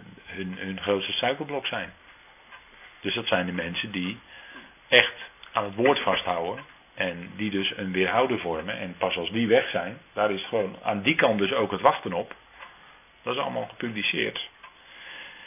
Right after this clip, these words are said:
En als dat dus gebeurd is, is dus die weerhouder weg. En dan kan die hele wetteloosheid echt helemaal doorbreken. En dan zal de waarheid ook ter aarde geworpen worden.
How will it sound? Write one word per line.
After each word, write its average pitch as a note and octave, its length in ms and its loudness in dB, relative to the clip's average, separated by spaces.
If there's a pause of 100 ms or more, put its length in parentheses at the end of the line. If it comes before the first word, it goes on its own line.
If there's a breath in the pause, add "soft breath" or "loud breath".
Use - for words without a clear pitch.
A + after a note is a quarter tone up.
(380 loud breath)
En A#2 220 10
als A2+ 180 6
dat C3 140 10
dus A#2 160 2
gebeurd C3+ 320 6
is, F#2+ 160 0
is - 240 2
dus G2+ 200 2
die F#2 140 -2
weerhouder G2+ 400 4
weg. E2+ 160 -2
En F#2+ 240 -6
dan E3 280 10
kan A2+ 180 2
die G2 100 0
hele F#2+ 180 2
wetteloosheid F2+ 680 0
echt - 340 4
helemaal A2 400 0
doorbreken. E2+ 600 -2
En G2 160 -4
dan F#2 240 2
zal E2+ 200 0
de E2+ 80 -4
waarheid F#2 480 6
ook F2 200 -2
ter F2 140 0
aarde A#2 220 2
geworpen C3+ 340 -6
worden. F2+ 220 -6